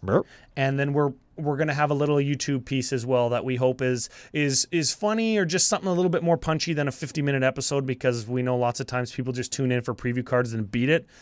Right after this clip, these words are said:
Speaker 2: So we wanna make a little YouTube video as well. So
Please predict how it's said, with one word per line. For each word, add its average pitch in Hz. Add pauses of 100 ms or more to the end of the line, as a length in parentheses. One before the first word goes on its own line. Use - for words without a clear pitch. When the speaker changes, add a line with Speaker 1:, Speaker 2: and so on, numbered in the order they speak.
(120)
Speaker 2:
So 117
we 123
wanna 139
make 131
a 131
little 127
YouTube 123
video 110
as 98
well. 104
So -